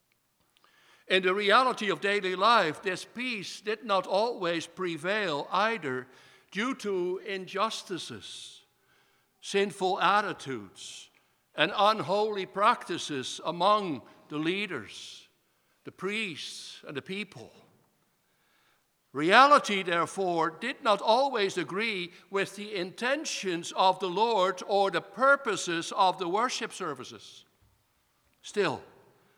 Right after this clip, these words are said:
that may even add to the urgency of the psalm, the joy of the occasion,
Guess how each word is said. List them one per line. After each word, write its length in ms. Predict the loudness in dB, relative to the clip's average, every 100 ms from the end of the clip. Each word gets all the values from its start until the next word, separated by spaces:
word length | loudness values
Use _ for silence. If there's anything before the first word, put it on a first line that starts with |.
| _ _ _ _ _ _ -4
that 280 | -4 -2 -2
may 140 | -2
even 540 | -4 -6 -6 -4 -6 -4
add 540 | -2 0 0 0 -6 -14 -18 -6
to 160 | -4
the 220 | -4 -6 -4
urgency 880 | 0 2 2 0 -4 -2 -4 -6 -2
of 140 | -2
the 100 | -2
psalm, 560 | -6 -4 -4 -4 -6 -12 -20 _ _ _ _ -20 -12 -4
the 100 | -4
joy 640 | 0 4 8 8 6 4
of 200 | 2 2
the 100 | 0
occasion, 760 | -2 -4 -6 -6 -8 -10 -14